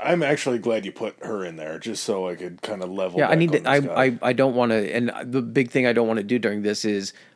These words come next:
Speaker 2: I want this to be, uh, what am I trying to say here? Uh,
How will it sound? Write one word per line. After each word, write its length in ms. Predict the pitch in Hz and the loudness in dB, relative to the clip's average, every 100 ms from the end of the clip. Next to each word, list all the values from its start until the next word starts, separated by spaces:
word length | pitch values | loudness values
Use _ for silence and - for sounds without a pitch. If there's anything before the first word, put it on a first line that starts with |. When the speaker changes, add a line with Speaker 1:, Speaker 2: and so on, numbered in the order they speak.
| _ | _
Speaker 2:
I 100 | 110 | 2
want 380 | 113 110 117 113 - | 2 4 2 0 -2
this 200 | 107 - | -4 -2
to 100 | 107 | -4
be, 300 | 98 98 90 | -4 -4 -4
uh, 340 | 90 92 90 92 - _ _ _ _ _ _ _ _ 87 - | -4 -6 -6 -10 -14 _ _ _ _ _ _ _ _ -20 -12
what 180 | 101 95 | -8 -6
am 100 | 85 | -8
I 40 | |
trying 200 | 85 87 | -10 -10
to 60 | 85 | -8
say 200 | 92 90 | -8 -6
here? 240 | 92 87 | -6 -4
Uh, 280 | 85 82 | -2 -4